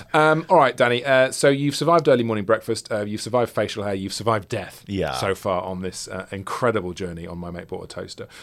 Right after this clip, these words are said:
Speaker 1: Um, we're gonna skip right ahead now. We're gonna come crashing into the present. Okay, February twenty nineteen.
Speaker 2: Okay, so February twenty nineteen,
Speaker 1: Yeah,
Speaker 2: what's
Speaker 1: we're
Speaker 2: happening?
Speaker 1: right smack, we're, we're, we're back in the U K, right? So L A's
Speaker 2: Yeah.
Speaker 1: happened.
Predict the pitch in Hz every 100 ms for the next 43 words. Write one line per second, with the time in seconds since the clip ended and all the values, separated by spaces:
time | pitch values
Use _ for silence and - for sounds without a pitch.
0 | - 113 135 143 143 - 185 151 135 120
1 | 117 95 95 101 107 - 123 120 - 139
2 | 120 135 135 120 107 - 110 90 - -
3 | 104 - 92 76 - _ - 87 80 78
4 | - - - - 87 - 71 65 - 107
5 | 78 73 - 104 110 104 107 98 85 87
6 | 101 107 101 101 127 139 - 131 117 110
7 | 110 104 101 98 104 110 113 107 110 151
8 | 101 123 - 107 117 123 123 117 80 78